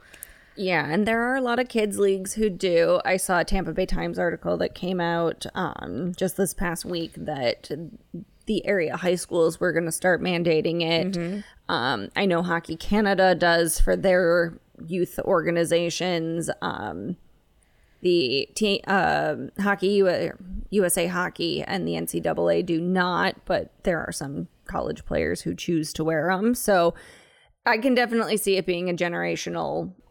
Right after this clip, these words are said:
Speaker 1: thing too.
Speaker 2: And there are already some N H L guys who are starting to wear one. T J Oshie is probably the most well-known,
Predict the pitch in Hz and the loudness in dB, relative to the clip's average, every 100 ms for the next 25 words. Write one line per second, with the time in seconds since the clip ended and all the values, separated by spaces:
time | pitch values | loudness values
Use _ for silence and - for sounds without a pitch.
0 | _ 185 175 170 175 - 262 247 170 165 | _ -4 -4 -6 -8 -4 0 4 4 6
1 | 165 185 - _ - 277 330 359 381 415 | 4 0 -10 _ -4 0 4 4 4 2
2 | 415 302 226 202 190 170 156 - 185 185 | 2 2 2 0 0 -2 -6 -6 -2 0
3 | 175 208 202 139 135 156 160 151 147 156 | 0 0 0 0 -2 -4 -4 -2 -2 -2
4 | 160 156 147 139 151 117 82 - 233 202 | -2 -2 -4 -2 -2 -2 -6 -6 -4 0
5 | 180 160 175 151 139 - 160 160 156 151 | 2 2 0 -2 -6 -4 -2 -2 -2 -2
6 | 147 139 143 - 156 139 117 113 202 277 | -2 -4 -4 -6 -6 -6 -4 -4 -2 -4